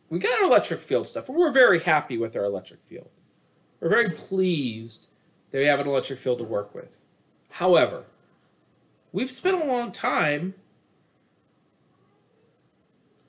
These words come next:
we spent a long time, um, developing this idea of potential because it's really the most practical thing we deal with here.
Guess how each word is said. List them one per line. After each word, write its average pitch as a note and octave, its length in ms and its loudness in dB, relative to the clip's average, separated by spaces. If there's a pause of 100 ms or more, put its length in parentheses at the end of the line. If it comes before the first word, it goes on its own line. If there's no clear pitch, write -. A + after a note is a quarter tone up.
(260)
we D#4+ 80 -6
spent D#4+ 200 -4
a B3 60 2
long G3 220 0
time, B2+ 640 -2 (560)
um, A#2 680 -4 (1080)
developing G3+ 320 4
this F#3+ 120 -2
idea F3+ 260 4
of E3 100 0
potential - 580 -6 (1400)
because D3+ 400 0
it's - 400 -10
really D3+ 260 2
the D3 120 -2
most B2+ 320 -2
practical B2 640 -4
thing A#2+ 300 -8
we A#2+ 160 -10
deal E3 260 -6
with - 220 -8
here. - 200 -18